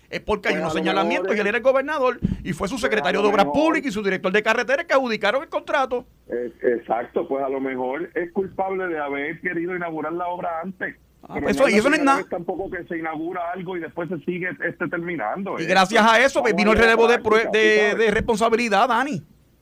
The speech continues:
Speaker 2: Y ya vimos que relevos de agua, lo que dice, si pasa alguien por ahí y choca con la verja,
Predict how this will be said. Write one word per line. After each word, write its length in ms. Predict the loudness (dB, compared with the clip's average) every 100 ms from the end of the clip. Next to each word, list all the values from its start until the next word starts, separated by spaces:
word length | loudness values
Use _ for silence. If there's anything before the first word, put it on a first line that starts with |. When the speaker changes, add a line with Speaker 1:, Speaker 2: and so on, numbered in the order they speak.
| _
Speaker 2:
Y 180 | 0 2
ya 120 | 0
vimos 300 | -2 -4 -6
que 60 | -6 -6
relevos 480 | -6 -6 -8 -8 -8
de 100 | -8
agua, 400 | -8 -8 -8 -8
lo 100 | -8
que 120 | -8
dice, 360 | -8 -8 -8 -8
si 100 | -8
pasa 320 | -8 -8 -8
alguien 240 | -8 -10
por 160 | -8 -8
ahí 240 | -8 -8
y 80 | -8
choca 240 | -8 -8 -8
con 160 | -8
la 100 | -8
verja, 440 | -8 -8 -8 -8